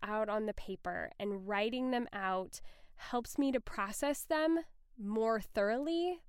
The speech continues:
than I otherwise would, and I think get to the heart of where my real frustrations lie or what I'm really thinking. And a lot of times I will feel pretty pent up with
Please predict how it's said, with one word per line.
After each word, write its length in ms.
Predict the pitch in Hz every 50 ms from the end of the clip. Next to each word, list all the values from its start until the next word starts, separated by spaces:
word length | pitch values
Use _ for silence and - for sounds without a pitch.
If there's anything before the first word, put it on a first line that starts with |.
| -
than 100 | 320 311
I 160 | 330 311 311 -
otherwise 540 | - 294 320 320 311 302 294 294 302 - -
would, 380 | 294 294 302 302 302 302 - - -
and 120 | 226 220
I 80 | 214 214
think 300 | - - 233 214 - 196
get 180 | - 226 - -
to 100 | - 214
the 80 | 208 185
heart 480 | - - - 226 220 226 247 - - -
of 300 | 220 220 208 196 196 185 - - - - - - - - - -
where 400 | 196 196 233 233 233 233 233 233
my 140 | 226 214
real 320 | 208 202 202 202 208 214 214
frustrations 800 | - - 214 208 - - 202 208 214 - - 214 214 208 - - -
lie 560 | 208 202 196 196 196 196 196 196 196 196 - -
or 140 | 208 202 190
what 200 | 180 208 208 208
I'm 200 | 214 214 208 208
really 240 | 202 196 196 190 196
thinking. 720 | - - 208 202 202 - 220 208 202 202 202 202 202 - -
And 120 | 214 220
a 40 | 214
lot 260 | 208 202 208 208 240
of 80 | 277 277
times 340 | - - 311 302 311 294 233
I 120 | - 233
will 120 | 226 226
feel 420 | 214 - - 226 220 220 214 208 - - - - - - - -
pretty 220 | - 359 370 370
pent 440 | - - - - 294 294 302 - -
up 320 | 262 - - - - - -
with 340 | - 226 226 214 208 -